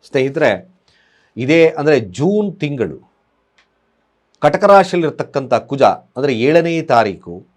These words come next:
ಕಟಕ ರಾಶಿಯಲ್ಲಿರ್ತಕ್ಕಂಥ ಕುಜ ನೀಚ ರಾಶಿಯಲ್ಲಿದ್ದ, ಈಗ ಸಿಂಹ ರಾಶಿಗೆ ಪ್ರವೇಶವನ್ನು ಮಾಡ್ತಾ ಇದ್ದಾನೆ. ಒಂದು ಮತ್ತು ಎಂಟರ ಅಧಿಪತಿ ಪಂಚಮ ಸ್ಥಾನಕ್ಕೆ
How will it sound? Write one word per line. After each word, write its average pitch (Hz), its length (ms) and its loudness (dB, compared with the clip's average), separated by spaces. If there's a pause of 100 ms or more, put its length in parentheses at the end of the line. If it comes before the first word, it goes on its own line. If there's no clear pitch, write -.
(180)
ಕಟಕ 151 260 -6
ರಾಶಿಯಲ್ಲಿರ್ತಕ್ಕಂಥ 127 840 0
ಕುಜ 151 320 -4 (680)
ನೀಚ 185 200 -6
ರಾಶಿಯಲ್ಲಿದ್ದ, 120 600 0 (400)
ಈಗ 120 180 -4 (520)
ಸಿಂಹ 156 240 -4
ರಾಶಿಗೆ 120 360 0
ಪ್ರವೇಶವನ್ನು 107 760 -6
ಮಾಡ್ತಾ 90 340 -10
ಇದ್ದಾನೆ. - 360 -20 (1040)
ಒಂದು 247 400 2
ಮತ್ತು 226 260 0
ಎಂಟರ 180 460 0
ಅಧಿಪತಿ 147 480 -2
ಪಂಚಮ 175 540 -4
ಸ್ಥಾನಕ್ಕೆ 123 960 -6